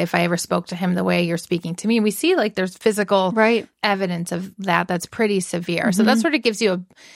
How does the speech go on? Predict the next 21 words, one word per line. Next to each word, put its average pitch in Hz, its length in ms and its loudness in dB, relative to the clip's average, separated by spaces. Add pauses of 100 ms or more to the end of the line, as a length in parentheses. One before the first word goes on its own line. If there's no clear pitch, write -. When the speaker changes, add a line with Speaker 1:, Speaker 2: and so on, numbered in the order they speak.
(160)
Speaker 1:
idea 202 520 0
of, 180 240 0
like, 175 220 -4
the 190 100 -2
world 185 320 -2
he 311 380 0
was 240 180 4
growing 175 380 -2
up 160 200 -6
in. 165 320 -4
Speaker 2:
'Cause 233 180 0
he 269 180 4
did 240 160 2
not, 190 420 2
right, 190 260 0
grow 185 260 2
up 185 140 -2
in 180 180 -2
the, 180 280 -4 (360)
the 214 60 -4
s-, - 140 -6